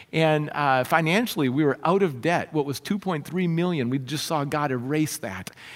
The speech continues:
And it was a time, as I think about Joseph, the first couple months of this year, it's kinda like Joseph's dream, where it's like,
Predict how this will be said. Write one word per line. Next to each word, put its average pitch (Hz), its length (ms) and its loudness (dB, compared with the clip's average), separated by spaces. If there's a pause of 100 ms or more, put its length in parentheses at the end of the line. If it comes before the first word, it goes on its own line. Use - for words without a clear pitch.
(140)
And 170 120 4
it - 20 0
was 170 160 2
a 165 60 0
time, 226 420 2
as 180 80 2
I 160 80 4
think 190 160 0
about 185 220 0
Joseph, 147 680 0
the 139 60 -2
first - 300 -2
couple 180 220 0
months 160 280 4
of - 40 -10
this 156 220 -2
year, 165 200 2
it's 117 120 -4
kinda 170 180 -4
like 170 160 0
Joseph's 147 480 -2
dream, 160 360 -2
where 131 100 0
it's - 140 -6
like, 139 220 0